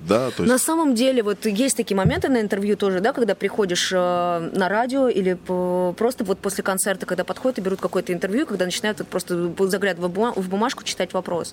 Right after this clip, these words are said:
Speaker 1: Мгм.
Speaker 2: Э, я всё-таки за импровизацию, да, вот как вот мы щас с вами беседуем, то есть у нас такая лёгкая, непринуждённая домашняя беседа, то есть очень. Вы щас обо мне что-то узнали, я что-то о вас
Speaker 1: Да.
Speaker 2: узнал.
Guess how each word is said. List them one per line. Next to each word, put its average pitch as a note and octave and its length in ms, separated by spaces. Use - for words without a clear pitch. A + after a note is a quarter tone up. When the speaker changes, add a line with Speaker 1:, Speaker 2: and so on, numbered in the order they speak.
Speaker 1:
Мгм. G2 260
Speaker 2:
Э, E3+ 1080
я G#3+ 180
всё-таки B3+ 260
за F#3 100
импровизацию, F3 680
да, G#3+ 140
вот D4 100
как F#3+ 140
вот E3+ 120
мы F3+ 60
щас E3+ 160
с - 40
вами F3 160
беседуем, C4+ 440
то - 120
есть - 180
у F#3 40
нас E3+ 120
такая E3+ 380
лёгкая, F#3 380
непринуждённая F3 680
домашняя F3 460
беседа, D4+ 440
то F#3+ 120
есть - 260
очень. F#3+ 320
Вы F#3 80
щас - 180
обо F#3+ 100
мне F3 120
что-то F3+ 260
узнали, G#3 240
я E3+ 60
что-то E3 280
о - 20
вас D#3 200
Speaker 1:
Да. - 60
Speaker 2:
узнал. D3+ 280